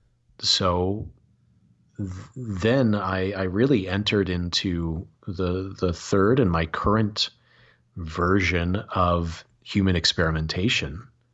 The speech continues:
which is the experiments that I conduct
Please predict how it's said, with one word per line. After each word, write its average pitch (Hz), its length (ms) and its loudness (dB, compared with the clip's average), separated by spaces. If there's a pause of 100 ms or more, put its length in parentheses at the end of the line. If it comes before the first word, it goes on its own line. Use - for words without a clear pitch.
(520)
which 90 420 0
is 80 540 0 (1080)
the 90 360 -6
experiments 85 540 2
that 78 120 -2
I 76 140 2
conduct - 640 -8